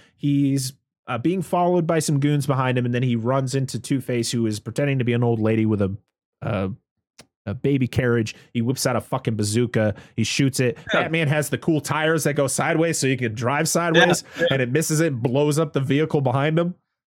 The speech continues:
Speaker 1: And
Speaker 2: Yep, yep.
Speaker 1: th-, this was one of my biggest gripes about Tommy Lee Jones Two-Face is every time something bad happens to him, he does the same, like, childish, "Ah!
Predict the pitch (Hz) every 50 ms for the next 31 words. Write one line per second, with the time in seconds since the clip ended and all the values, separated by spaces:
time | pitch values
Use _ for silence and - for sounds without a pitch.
0 | _ _ - 160 160 160 - 123 143 160 156 - 139 139 143 - 165 147 165 226
1 | 240 - - 160 151 170 262 277 - 262 240 220 185 165 160 170 170 170 156 147
2 | 147 143 139 135 127 117 139 147 156 156 135 127 135 123 123 131 143 - - -
3 | - 120 - 123 117 117 113 - _ _ _ _ _ _ _ _ _ _ _ _
4 | _ - - 127 127 131 127 127 127 117 123 127 127 123 113 - - 127 127 123
5 | - 135 139 139 - - 143 120 - - 127 123 127 143 156 143 - - 139 131
6 | 131 131 131 123 - 127 123 123 135 120 113 107 104 104 117 113 117 117 120 127
7 | 127 - 139 123 120 120 117 123 123 113 - 120 110 - - - 120 120 120 120
8 | 107 110 107 101 - - - - - 113 117 113 113 113 110 113 104 - - -
9 | _ _ - 587 480 480 440 381 381 330 302 269 262 226 226 226 196 190 - -
10 | - 196 180 175 170 160 160 160 151 147